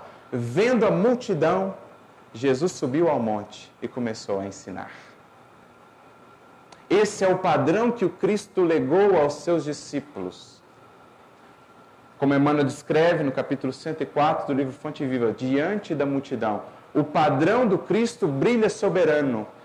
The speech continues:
Diante da multidão, o convite é educar, amparar, alimentar.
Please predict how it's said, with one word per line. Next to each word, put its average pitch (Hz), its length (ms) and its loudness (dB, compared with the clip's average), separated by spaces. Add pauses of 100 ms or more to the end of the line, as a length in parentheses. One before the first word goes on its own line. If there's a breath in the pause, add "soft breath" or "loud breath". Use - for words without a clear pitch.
(260 loud breath)
Diante 143 380 -2
da 139 120 2
multidão, 143 540 0
o 135 60 2
convite 131 560 -4
é 98 180 0 (160)
educar, 113 600 -6 (2250)
amparar, 117 640 -6 (680)
alimentar. 110 960 -6